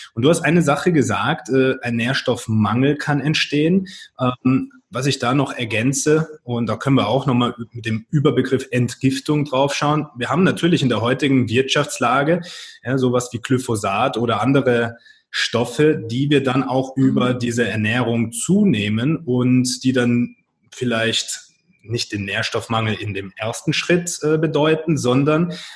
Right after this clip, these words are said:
Speaker 1: eine Schadstoffbelastung, die natürlich auch im Körper arbeitet. Das bedeutet, unseren Darmtrakt belastet. Ja, lass es jetzt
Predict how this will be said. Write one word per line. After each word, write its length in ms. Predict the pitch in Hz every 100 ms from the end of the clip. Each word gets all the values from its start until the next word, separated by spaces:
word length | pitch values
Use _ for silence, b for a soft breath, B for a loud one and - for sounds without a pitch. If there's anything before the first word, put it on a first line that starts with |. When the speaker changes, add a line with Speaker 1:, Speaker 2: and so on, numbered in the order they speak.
| B
Speaker 1:
eine 300 | 120 123 123
Schadstoffbelastung, 1300 | - 175 202 - - 117 - 120 107 - - 139 131
die 100 | 127
natürlich 480 | 127 123 127 120 -
auch 200 | 113 -
im 160 | 127 123
Körper 380 | 123 113 110 170
arbeitet. 600 | 277 117 104 104 110 104
Das 120 | -
bedeutet, 480 | 113 110 117 127 127
unseren 280 | 120 113
Darmtrakt 800 | 110 107 113 123 - 135 - -
belastet. 680 | 110 101 101 - 135 160 - 107
Ja, 120 | 120
lass 280 | 123 110 -
es 160 | 113 -
jetzt 340 | 113 -